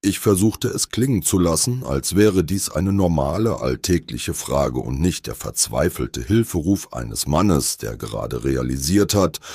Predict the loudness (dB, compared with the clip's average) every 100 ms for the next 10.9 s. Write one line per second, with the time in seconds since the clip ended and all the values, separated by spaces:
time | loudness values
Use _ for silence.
0 | -14 -14 -2 0 0 -2 0 0 0 -2
1 | -4 2 2 2 -2 -2 0 0 -2 -2
2 | -6 -4 -2 -2 -4 _ -20 -16 -8 -8
3 | -6 -6 -8 -10 -12 -8 -6 0 0 0
4 | -8 _ _ -20 -20 -20 0 2 2 0
5 | 2 0 0 0 4 6 4 4 4 4
6 | -4 _ _ -6 -4 -4 -8 0 2 2
7 | 0 _ _ _ _ 0 2 4 2 0
8 | 4 6 6 4 0 0 0 0 -2 -2
9 | -4 -6 -6 -6 -6 -2 0 2 0 -2
10 | -2 0 2 2 6 6 6 2